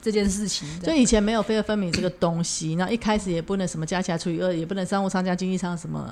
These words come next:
Speaker 2: 反正就是后来就越来越活跃了嘛。
Speaker 1: 嗯，嗯，嗯。
Speaker 2: 然后再来就是说，呃，这 Fair Family 现在就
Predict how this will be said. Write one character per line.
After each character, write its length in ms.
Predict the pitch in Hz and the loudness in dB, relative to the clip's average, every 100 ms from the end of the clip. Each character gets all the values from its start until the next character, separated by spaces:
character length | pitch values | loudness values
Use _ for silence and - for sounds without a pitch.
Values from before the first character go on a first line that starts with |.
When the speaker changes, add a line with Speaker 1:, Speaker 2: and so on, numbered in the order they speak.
| - | -4
Speaker 2:
反 120 | 160 | -2
正 80 | 180 | 0
就 100 | 196 | 0
是 120 | 202 | 0
后 140 | 196 208 | 0 0
来 100 | 170 | 0
就 100 | 175 | 0
越 120 | 190 | 0
来 140 | 170 170 | 0 0
越 160 | 175 | -2
活 400 | - - 165 156 | -2 -4 -4 -2
跃 240 | 170 175 170 | 0 0 0
了 80 | - | -4
嘛。 160 | - - | -10 -10
Speaker 1:
嗯， 220 | 254 247 208 | -2 0 0
嗯， 160 | 226 214 | 0 -2
嗯。 40 | 196 | 4
Speaker 2:
然 100 | 226 | 6
后 100 | 262 | 6
再 160 | 277 | 6
来 80 | 233 | 6
就 140 | 240 | 6
是 120 | 247 233 | 6 4
说， 380 | 233 220 220 - | 4 4 4 0
呃， 320 | 180 175 165 - - - - | -2 0 -2 -8 -18 -20 4
这 140 | 277 | 6
Fair 320 | 262 262 247 240 | 8 8 6 6
Family 400 | 233 226 208 180 | 6 4 4 2
现 160 | 220 | 2
在 80 | |
就 100 | 202 | 4